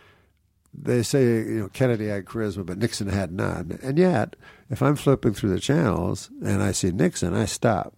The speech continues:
and I listen. You know, I find him fascinating and intriguing. So isn't that charisma? I asked this on the air to her. And she goes, "You, what, are you stupid if you think that?"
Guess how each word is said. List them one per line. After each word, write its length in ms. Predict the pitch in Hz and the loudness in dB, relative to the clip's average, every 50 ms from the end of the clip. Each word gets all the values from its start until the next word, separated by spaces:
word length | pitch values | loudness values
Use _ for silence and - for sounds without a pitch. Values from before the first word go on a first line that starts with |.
| _ _ _ - - | _ _ _ -8 -4
and 100 | - 101 | -2 0
I 100 | 101 98 95 | 0 0 0
listen. 500 | 98 107 104 - - 98 85 90 92 - _ _ _ _ _ _ _ _ | 0 0 0 0 -2 -4 -6 -6 -10 -14 _ _ _ _ _ _ _ _
You 80 | 104 98 | -4 -2
know, 80 | 95 92 | -2 -2
I 100 | 98 95 | -2 -2
find 280 | - - 104 101 98 95 | 0 0 0 2 2 0
him 280 | 98 92 90 85 - - - - 190 180 - - | -2 -4 -6 -10 -14 -18 -20 -20 -20 -20 -20 -20
fascinating 760 | - - - 113 113 113 107 - - 85 80 85 98 107 101 | -12 -2 0 2 2 2 2 0 -2 -2 -2 0 0 -2 -2
and 80 | 95 90 | -2 -4
intriguing. 680 | 87 82 - - - 165 147 104 - - - - 104 - _ - - - - - - - - - - - _ _ _ _ _ _ _ _ _ | -6 -8 -4 2 4 4 4 4 2 -2 -8 -10 -10 -12 _ -20 -20 -20 -20 -20 -20 -20 -20 -20 -20 -20 _ _ _ _ _ _ _ _ _
So 200 | - - - 90 | -14 -10 -6 -4
isn't 200 | 101 101 101 107 | -4 -4 -4 -2
that 200 | 110 110 113 113 | -2 0 0 0
charisma? 340 | - 117 113 113 120 135 139 101 101 110 | 0 0 0 0 0 0 0 -2 -2 -2
I 40 | 110 | -4
asked 220 | 104 104 95 - 113 | -4 -4 -4 -4 -6
this 120 | 95 95 | -8 -6
on 160 | 90 85 82 | -8 -8 -8
the 140 | 80 85 87 | -8 -10 -8
air 440 | 82 90 92 98 101 101 92 87 - | -6 -4 -2 0 0 0 0 -2 -4
to 120 | - - - | -6 -6 -8
her. 140 | - - - - - - - - - - - - - - | -8 -10 -12 -14 -18 -20 -20 -20 -20 -20 -20 -20 -10 -2
And 140 | 117 110 104 | 0 0 0
she 120 | - 135 | 0 0
goes, 200 | 123 127 117 104 | 0 0 0 -2
"You, 260 | 127 - 139 156 151 | -2 -2 0 0 0
what, 180 | - 156 196 196 | 0 0 0 0
are 40 | 180 | 2
you 140 | 147 143 127 | 2 0 0
stupid 600 | - - - - - 170 190 196 202 196 196 165 | -2 -6 -8 -4 -2 0 0 0 0 0 0 0
if 260 | 160 156 139 - 123 | 0 0 0 -2 -2
you 440 | 143 151 151 147 143 139 135 131 117 | -2 0 0 2 0 0 -2 -4 -8
think 300 | 113 - 156 170 165 131 - | -4 0 0 0 0 0 0
that?" 460 | 156 170 196 214 226 196 - - - | 0 0 2 0 -2 -4 -8 -14 -20